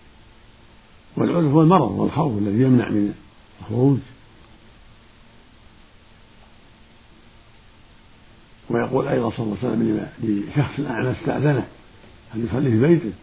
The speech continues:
قال له صلى الله عليه وسلم: "هل تسمع النداء بالصلاة؟" قال: "نعم." قال: "فأجب". أعمى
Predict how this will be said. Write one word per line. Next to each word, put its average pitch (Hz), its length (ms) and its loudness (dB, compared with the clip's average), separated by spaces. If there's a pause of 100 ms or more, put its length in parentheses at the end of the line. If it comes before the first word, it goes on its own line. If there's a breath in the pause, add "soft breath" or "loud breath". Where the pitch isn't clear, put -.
(800)
قال 127 180 -2
له 123 60 0
صلى 110 320 -4
الله 104 120 -8
عليه 185 80 6
وسلم: 190 140 4
"هل 139 40 2
تسمع 120 160 -2
النداء 113 360 0
بالصلاة؟" 110 500 -2 (640)
قال: 107 180 0
"نعم." 147 280 2
قال: 104 260 -2
"فأجب". 95 480 0 (1200)
أعمى 131 340 2